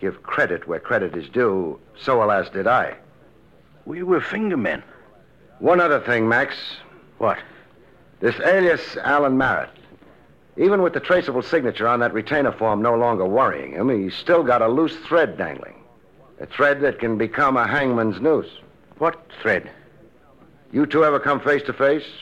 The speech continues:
Speaker 1: you can identify him.
Speaker 2: I can, yes.
Speaker 1: Are you reading my mind, Max?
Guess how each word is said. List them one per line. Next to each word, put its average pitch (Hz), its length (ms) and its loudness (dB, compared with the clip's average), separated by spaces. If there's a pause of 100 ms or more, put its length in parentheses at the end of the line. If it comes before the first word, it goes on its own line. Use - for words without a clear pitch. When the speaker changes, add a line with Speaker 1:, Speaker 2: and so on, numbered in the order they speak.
(160)
Speaker 1:
you 98 100 -4
can 92 160 -4
identify 101 560 0
him. 55 80 -18 (240)
Speaker 2:
I 156 140 0
can, 120 340 -2
yes. 127 160 -2 (460)
Speaker 1:
Are 90 180 -4
you 92 220 -2
reading 113 440 -2
my 110 200 2
mind, 127 500 0
Max? 139 320 -2